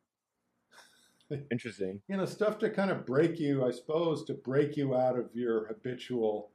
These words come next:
Speaker 1: thinking.
Speaker 2: Yeah. Just stir things up. Hmm.
Speaker 1: Yeah.
Speaker 2: Interesting. Um, would you
Speaker 1: But
Speaker 2: say
Speaker 1: he always had that, that mastery of chord work,
Speaker 2: Mm-hmm.
Speaker 1: even way back when, and,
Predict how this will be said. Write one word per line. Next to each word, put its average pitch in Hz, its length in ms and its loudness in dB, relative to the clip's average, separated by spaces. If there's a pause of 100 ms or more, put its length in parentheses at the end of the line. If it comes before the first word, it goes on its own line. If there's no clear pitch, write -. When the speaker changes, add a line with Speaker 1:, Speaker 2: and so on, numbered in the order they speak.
(120)
Speaker 1:
thinking. 104 380 -6 (720)
Speaker 2:
Yeah. 85 220 -6 (540)
Just - 440 -20
stir 104 220 6
things 95 320 0
up. 104 160 2 (580)
Hmm. 107 100 -12 (420)
Speaker 1:
Yeah. 131 340 2 (520)
Speaker 2:
Interesting. - 400 -20 (520)
Um, 92 500 2
would 113 140 4
you 160 60 4
Speaker 1:
But 156 100 4
Speaker 2:
say 185 140 4
Speaker 1:
he 202 60 2
always 208 420 4
had 165 240 -2
that, 139 320 2 (1300)
that 123 280 -2
mastery 131 640 0
of 117 120 -6
chord 123 420 -4
work, 92 300 -6 (360)
Speaker 2:
Mm-hmm. 92 320 -14
Speaker 1:
even 143 240 0
way 127 180 0
back 117 280 0
when, 127 260 -2
and, 98 280 -8